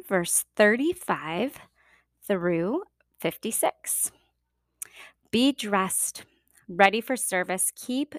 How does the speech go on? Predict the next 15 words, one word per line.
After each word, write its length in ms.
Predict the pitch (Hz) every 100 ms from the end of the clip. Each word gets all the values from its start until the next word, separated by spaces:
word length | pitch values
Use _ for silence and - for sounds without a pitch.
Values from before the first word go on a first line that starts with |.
| -
your 280 | 190 185 170
lamps 420 | 175 175 190 -
burning 400 | - 180 175 170
like 300 | 185 185 -
men 380 | 180 185 220 202
waiting 320 | 185 185 208
for 120 | 233
their 140 | 247
master 440 | 240 180 165 - 180
to 160 | -
return 400 | 208 202 - 170
from 220 | 170 180 175
a 80 |
wedding 300 | 170 180 190
banquet, 440 | 165 175 170 175